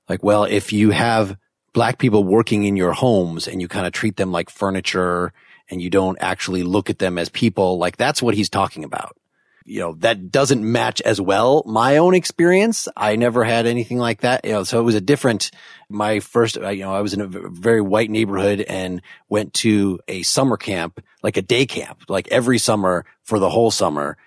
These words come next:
associated with my dad's place of work, which was like a factory office complex. So there were, like, people of all socioeconomic classes in that one place,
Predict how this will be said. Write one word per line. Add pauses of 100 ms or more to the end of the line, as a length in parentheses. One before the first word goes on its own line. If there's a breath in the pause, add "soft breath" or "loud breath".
(140 soft breath)
associated
with
my
dad's
place
of
work, (300 soft breath)
which
was
like
a
factory
office
complex.
So
there
were,
like, (120)
people
of
all
socioeconomic (280 soft breath)
classes (300)
in
that
one
place,